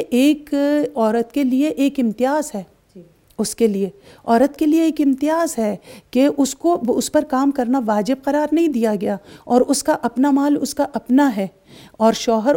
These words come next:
Speaker 1: اس میں دخل اندازی نہیں کر سکتا، خرچ نہیں کر سکتا، تصرف نہیں کر سکتا۔ لیکن ہاں،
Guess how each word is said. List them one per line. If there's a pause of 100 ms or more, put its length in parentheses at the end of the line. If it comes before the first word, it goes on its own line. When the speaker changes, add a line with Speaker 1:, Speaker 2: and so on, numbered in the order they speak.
Speaker 1:
اس
میں
دخل
اندازی
نہیں
کر
سکتا،
خرچ
نہیں
کر
سکتا، (320)
تصرف
نہیں
کر
سکتا۔ (360)
لیکن
ہاں،